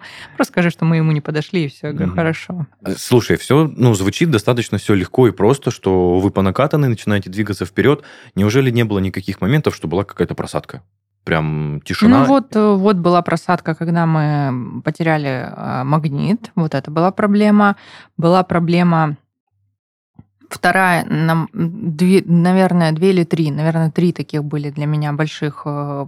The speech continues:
Speaker 1: п-, проблемы. Вторая проблема это была, опять-таки, тоже связана с магнитом. Был момент, когда он, э, резко захотел масштабироваться ещё до ухода. И, э, у них постоплата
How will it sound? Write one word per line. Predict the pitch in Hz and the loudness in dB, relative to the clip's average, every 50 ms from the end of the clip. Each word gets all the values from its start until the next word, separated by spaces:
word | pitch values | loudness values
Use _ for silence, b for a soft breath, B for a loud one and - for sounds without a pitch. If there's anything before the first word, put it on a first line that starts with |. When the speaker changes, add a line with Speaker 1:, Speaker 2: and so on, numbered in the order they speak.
| 143 151 | -10 -8
Speaker 1:
п-, | 156 147 | -10 -10
проблемы. | 139 - - 156 151 160 156 151 147 147 143 139 _ | -8 -6 -6 -6 -4 -2 -2 -2 -2 -2 -4 -6 _
Вторая | - _ - 165 165 160 | -8 _ -2 0 0 0
проблема | 151 - 156 147 151 160 156 156 151 147 | 0 -4 -6 -4 -2 -2 0 0 0 -2
это | 147 - 151 | -4 -6 -6
была, | 147 156 151 151 151 151 B B B B B B B B _ | -4 -2 0 0 0 0 B B B B B B B B _
опять-таки, | - - 156 160 - 180 160 165 - 165 | -10 -6 -6 -2 -2 -2 -4 -2 -8 0
тоже | 156 180 175 - | 0 0 0 0
связана | - - 170 165 151 160 156 | -2 0 0 0 0 -2 -4
с | 143 - - | -4 -4 -4
магнитом. | 160 170 196 240 226 214 180 151 | 0 2 2 2 4 2 2 2
Был | 160 160 | 2 2
момент, | 156 156 151 156 165 190 214 208 - | 2 2 2 2 4 4 2 0 0
когда | - 165 151 156 143 151 156 160 165 156 B B B B B B B B _ _ | -4 -6 -6 -4 -2 0 0 0 0 -2 B B B B B B B B _ _
он, | 165 160 160 165 165 165 | -2 0 2 4 4 4
э, | 160 160 156 156 156 156 151 151 151 151 151 | 4 2 2 2 2 0 0 0 0 -2 0
резко | 160 165 165 - - 170 | 0 0 -2 -2 -8 -8
захотел | 156 160 - 165 - 165 160 | -8 -8 -10 -6 -4 -2 -2
масштабироваться | 156 156 - - 175 165 185 247 277 262 208 175 - - | -2 -2 -2 -4 -2 0 2 2 4 2 2 0 -2 -8
ещё | 151 - - - | -10 -10 -8 -10
до | 160 143 165 160 160 156 151 | -4 -2 0 0 0 0 -2
ухода. | - - 151 - _ 160 156 151 139 143 139 139 139 _ _ b b b b b b b b b b _ _ _ | -4 -6 -12 -8 _ -4 -2 -2 -2 -2 -4 -4 -6 _ _ b b b b b b b b b b _ _ _
И, | 175 180 175 180 180 175 175 175 175 170 170 170 165 160 160 | -4 -2 0 0 0 0 0 0 0 0 0 -2 -2 -4 -6
э, | - - - - - - - 165 160 160 160 156 156 151 151 147 - | -10 -14 -16 -18 -20 -12 -8 -8 -6 -6 -6 -6 -8 -8 -8 -2 0
у | 175 | 0
них | 180 160 | 0 2
постоплата | _ - 165 - _ 170 - - 190 214 254 - - 202 165 | _ -4 -6 -4 _ -10 -6 0 0 0 0 0 -4 -10 -10